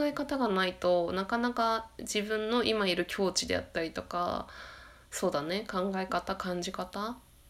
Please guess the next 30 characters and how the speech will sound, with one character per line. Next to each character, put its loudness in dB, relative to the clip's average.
も 4
の 4
の 4
見 2
方、 -2
行 2
動 2
の 0
仕 -2
方、 -6
そ -2
こ 4
に 4
全 2
て 2
影 2
響 0
し 4
て -4
い -4
る。 -4
ま 4
あ -2
視 0
野 2
が -2
広 -2
い -6
と -2
か、 0